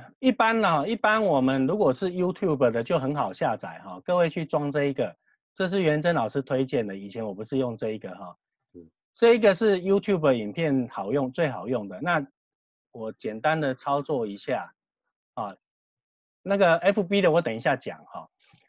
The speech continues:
Speaker 1: 就是我们在，在网络上啊，你，如果你找到你要的影片之后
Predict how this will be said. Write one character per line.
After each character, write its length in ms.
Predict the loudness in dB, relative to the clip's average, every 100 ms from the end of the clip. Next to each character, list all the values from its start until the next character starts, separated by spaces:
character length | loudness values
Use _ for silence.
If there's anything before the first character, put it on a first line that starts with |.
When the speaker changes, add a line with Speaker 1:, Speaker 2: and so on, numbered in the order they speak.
| _ _
Speaker 1:
就 120 | -2 4
是 500 | 8 8 6 2 -6 _ _ _
我 120 | 0 4
们 240 | 4 2
在， 200 | -2 -2
在 280 | 4 6 8
网 200 | 6 4
络 160 | 2
上 280 | 4 2 4
啊， 300 | 0 0 0
你， 280 | 0 -2 -2
如 140 | -2
果 120 | 0 0
你 120 | 2
找 200 | 0 2
到 160 | 2
你 140 | 0 2
要 140 | 2
的 120 | 2
影 180 | -4 -8
片 240 | -8 -6 -6
之 160 | -8
后 300 | -4 -6 -6